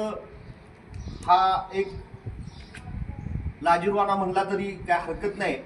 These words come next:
किंवा आपण त्याचा निषेध करण्यासारखा हा विषय त्यांनी मांडला.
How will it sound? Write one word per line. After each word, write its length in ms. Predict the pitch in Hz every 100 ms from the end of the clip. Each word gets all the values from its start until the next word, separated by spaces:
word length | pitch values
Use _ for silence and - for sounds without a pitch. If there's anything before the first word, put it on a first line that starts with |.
| - - -
किंवा 300 | 180 196 202 196 175 - - - - -
आपण 240 | 147 - 202
त्याचा 260 | 196 214
निषेध 320 | 190 190 247
करण्यासारखा 600 | 240 233 220 208 202 202
हा 260 | 180 190 185
विषय 360 | - 175 190 185
त्यांनी 200 | 185 180
मांडला. 400 | 175 165 160